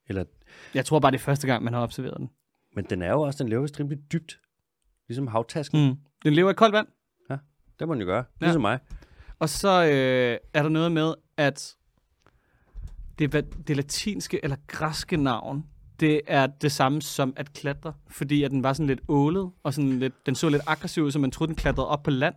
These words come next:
Speaker 1: Øh.
Speaker 2: Ja. Og, øh, hold til i koldt farvand, ja. Den har en komprimeret og aflang krop. Dens finner sidder næsten helt op i hovedet,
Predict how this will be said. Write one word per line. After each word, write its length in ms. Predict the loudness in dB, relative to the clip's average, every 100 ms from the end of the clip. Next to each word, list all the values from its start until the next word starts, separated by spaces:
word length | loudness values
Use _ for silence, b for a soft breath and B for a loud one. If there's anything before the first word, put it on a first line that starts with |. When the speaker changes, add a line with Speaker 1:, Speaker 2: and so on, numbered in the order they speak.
| _ _ _ _ -12
Speaker 1:
Øh. 280 | -6 -2 -2 -6 -20 _ -2
Speaker 2:
Ja. 160 | 2 2 -2 _ _ b b b _ -2
Og, 440 | 2 4 4 4 4
øh, 240 | 2 0
hold 140 | -4 -4
til 140 | -4
i 20 |
koldt 220 | -2 -6 -4
farvand, 300 | -6 -4 -4
ja. 140 | -6 -4
Den 100 | -2
har 100 | -2
en 60 | -2
komprimeret 520 | -4 -4 -2 0 2
og 180 | 2 2
aflang 320 | 2 0 -2
krop. 280 | 0 -2 0
Dens 220 | -4 -4 -2
finner 260 | 0 0
sidder 240 | 0 0 0
næsten 240 | 0 -4
helt 240 | -6 -2
op 100 | -2
i 40 | -2
hovedet, 480 | -4 -2 0 0